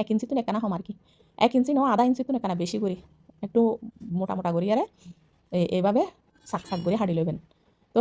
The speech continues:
হাড়িয়ে রেখে করিবেন, উগো বলো না দিন লই লইবেন। বলো না দিন লই, বেশি কিন্তু উপকরণ দিয়া নকরে, অল্প উপকরণ দিয়ে রে এই রেসিপিকে একদম জটফট বানাই ফেলাইতে পারবেন।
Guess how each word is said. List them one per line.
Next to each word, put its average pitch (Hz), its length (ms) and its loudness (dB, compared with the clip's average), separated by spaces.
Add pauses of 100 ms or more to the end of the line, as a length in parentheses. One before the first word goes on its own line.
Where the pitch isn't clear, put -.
হাড়িয়ে 226 260 4
রেখে 254 200 4
করিবেন, 269 340 2
উগো 190 160 -2
বলো 202 220 0
না 214 100 -2
দিন 208 160 -2 (100)
লই 170 160 2
লইবেন। 160 200 -2 (600)
বলো 208 220 4
না 247 120 4
দিন 240 160 2
লই, 185 140 0 (100)
বেশি 240 180 8
কিন্তু 330 260 0
উপকরণ 208 300 -2
দিয়া 185 180 -6
নকরে, 175 260 -4 (880)
অল্প 240 240 6 (160)
উপকরণ 202 420 -2
দিয়ে 202 200 -2
রে 226 120 0 (480)
এই 202 120 -2
রেসিপিকে 214 400 -2
একদম 202 320 0
জটফট 196 460 -2
বানাই 180 180 -2
ফেলাইতে 180 240 -6
পারবেন। 175 220 -2